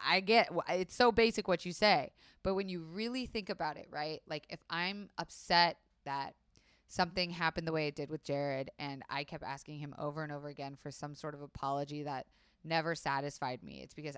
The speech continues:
I was still carrying the anger. You know, they say forgiveness is a selfish act because you're actually finally saying, "I'm going to forgive you for myself to feel better.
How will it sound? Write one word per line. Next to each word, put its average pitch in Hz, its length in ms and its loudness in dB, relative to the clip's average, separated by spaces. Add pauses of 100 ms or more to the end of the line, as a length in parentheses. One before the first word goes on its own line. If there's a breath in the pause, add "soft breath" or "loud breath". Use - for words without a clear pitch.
I 160 280 2
was 165 140 -6
still 151 180 -10
carrying 143 400 -12
the - 80 -14
anger. - 440 -14 (300 loud breath)
You 180 120 -8
know, 170 120 2
they 165 140 0
say 170 320 0
forgiveness 165 600 -4
is 160 120 -6
a 160 60 -4
selfish 151 460 -4
act 160 420 0
because 156 260 -10
you're 156 140 -6
actually 147 360 -6 (100)
finally 147 340 -8
saying, 139 440 -10 (540 soft breath)
"I'm 190 340 4
going 180 260 -4
to 175 160 -8
forgive 156 440 -4
you 185 200 0
for 180 380 -6
myself 160 680 0
to 160 140 -2
feel 147 260 -2
better. - 460 -4